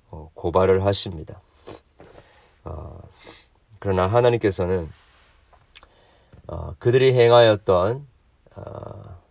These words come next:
폭력과 포악함과, 어, 이 오만함과 교만은 이것을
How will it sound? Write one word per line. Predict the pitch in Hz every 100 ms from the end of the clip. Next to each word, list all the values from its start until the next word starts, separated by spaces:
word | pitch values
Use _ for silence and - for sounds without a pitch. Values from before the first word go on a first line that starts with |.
| _ _ _ - - - - -
폭력과 | 151 139 127 117 - 98 92 85 82 - -
포악함과, | 139 131 123 110 101 87 82 82 90 90 _ -
어, | 82 78
이 | 90 87
오만함과 | 80 98 104 110 107 104 104 101 101
교만은 | - 98 95 82 80 82 _ _ _ _ _ -
이것을 | 98 101 95 92 90 95 80